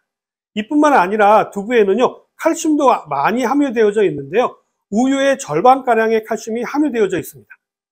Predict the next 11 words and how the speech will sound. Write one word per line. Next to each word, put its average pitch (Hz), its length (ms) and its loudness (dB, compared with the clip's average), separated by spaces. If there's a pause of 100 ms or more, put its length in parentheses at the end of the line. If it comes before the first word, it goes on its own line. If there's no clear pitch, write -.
(420)
식물성 302 680 2
치고는요, 247 640 -2 (160)
많이 170 460 -2
들어있는 180 380 0
편이죠. 185 360 -10 (680)
거기에 254 460 2
이소플라본이 269 760 0
함유되어져 247 540 -2
있어서 202 520 -2 (220)
섭취한 285 600 -2
칼슘이요, 247 680 -4